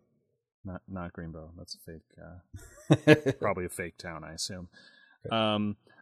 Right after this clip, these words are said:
Speaker 1: I think it's a little bit of both. Like, it's leaning mostly toward a movie you watch to enjoy. Um, the significance of it is in the technical achievements of the time.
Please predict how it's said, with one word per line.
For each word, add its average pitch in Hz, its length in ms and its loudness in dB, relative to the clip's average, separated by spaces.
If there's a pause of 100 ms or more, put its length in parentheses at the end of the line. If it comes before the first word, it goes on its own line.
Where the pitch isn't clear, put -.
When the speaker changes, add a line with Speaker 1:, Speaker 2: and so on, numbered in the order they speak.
(120)
Speaker 1:
I 208 140 6
think 240 260 -2
it's 214 140 2
a 180 40 4
little 151 280 6
bit 139 160 6
of 117 100 6
both. 123 520 6 (260)
Like, 117 240 4
it's 120 200 4
leaning 139 600 6 (160)
mostly 123 500 8
toward 107 600 4 (260)
a 113 80 0
movie 104 260 2
you 101 140 0
watch 95 340 -2
to 104 100 -2
enjoy. 95 520 -2 (420)
Um, 87 400 -2 (340)
the 107 280 4
significance 135 640 4
of 123 140 6
it 120 140 8
is 107 180 0
in 110 320 4
the 98 120 2
technical 107 580 -2
achievements 101 500 -2
of 87 120 -6
the 92 80 -10
time. 107 480 0